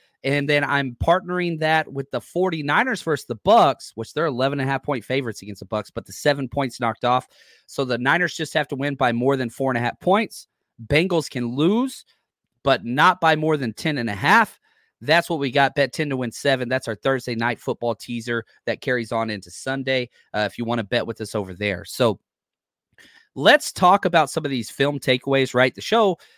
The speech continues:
forty-niners Film Secrets. Offensively, and again, the whole idea is I don't wanna talk about Deebo and C M C and Purdy, even though they're great.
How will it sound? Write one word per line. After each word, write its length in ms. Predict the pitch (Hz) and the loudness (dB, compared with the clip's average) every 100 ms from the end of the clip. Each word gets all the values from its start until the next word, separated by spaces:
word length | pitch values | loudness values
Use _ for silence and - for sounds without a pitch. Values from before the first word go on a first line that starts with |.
| _ | _
forty-niners 560 | - 220 208 175 160 - | 6 8 10 6 4 0
Film 240 | 147 135 | -2 -2
Secrets. 580 | - 110 - - - - _ - | -4 -10 -10 -20 -20 -20 _ 2
Offensively, 1200 | 202 269 - 214 214 151 110 101 92 92 185 196 _ _ _ _ _ _ _ _ _ _ - | 6 6 4 0 0 -8 -10 -14 -12 -10 -12 -14 _ _ _ _ _ _ _ _ _ _ -4
and 120 | 143 | -2
again, 460 | 156 180 127 123 - _ _ - | 2 2 2 -4 -10 _ _ -2
the 80 | 139 | 4
whole 180 | 220 | 6
idea 400 | 220 175 160 165 | 6 2 0 0
is 140 | 156 143 | 0 -2
I 80 | 143 | -4
don't 100 | 185 | -4
wanna 100 | 165 | 0
talk 120 | 160 | 0
about 180 | 151 131 | -2 -4
Deebo 340 | 139 139 135 | -4 0 0
and 100 | 110 | -2
C 180 | - 139 | -6 -6
M 100 | 139 | -6
C 380 | - 131 127 120 | -6 -4 -4 -6
and 100 | 98 | -4
Purdy, 400 | 135 127 120 _ | -2 -2 -6 _
even 200 | - 139 | -4 -2
though 120 | 151 | -2
they're 100 | 147 | -2
great. 320 | 135 113 107 | -2 -2 -2